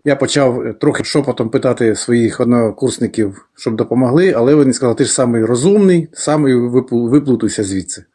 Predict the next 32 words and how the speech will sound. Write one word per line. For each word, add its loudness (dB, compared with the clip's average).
Окей. 0
Чесно 0
кажучи, 0
коли 4
я 4
прийшов 0
відповідати, 2
я 4
йшов 0
з -4
пустою, 0
в 2
голові 4
було 0
порожньо. 2
Але 4
коли 4
я 2
сів, 0
я 4
почав 0
відповідати, 2
я 4
сам 2
себе 2
не 2
чув, -2
як 0
я 0
відповідав. -4
Але 2
відповідав. -2